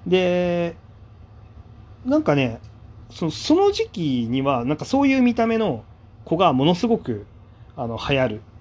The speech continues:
ていう時期があったりとか、まあ、あとは一時期二千十年代とかだと、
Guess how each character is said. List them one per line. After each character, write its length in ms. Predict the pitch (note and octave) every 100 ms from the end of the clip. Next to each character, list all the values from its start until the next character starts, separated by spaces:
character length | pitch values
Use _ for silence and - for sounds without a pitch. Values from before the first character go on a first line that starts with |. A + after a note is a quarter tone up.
| -
て 60 | A#2+
い 140 | A2+
う 40 | A#2
時 140 | B2+
期 120 | B2+
が 100 | A#2
あ 40 | A#2+
っ 40 |
た 140 | - A2
り 80 |
と 100 | G#2+
か、 320 | G#2+ F#3+ C#3+ - - - - -
ま 100 | G3+
あ、 20 |
あ 40 |
と 100 | A#3+
は 100 | F3
一 260 | C#3 E3+ B3+
時 140 | A#3
期 100 | D3+
二 140 | C3 C#3+
千 340 | - B3+ F#3
十 340 | C3 E3 F3 F#3+
年 260 | G3 F3
代 200 | C#3 B2
と 100 | A#2+
か 80 | A#2
だ 120 | A2+
と、 380 | A#2 G#3 D#3+ G#2+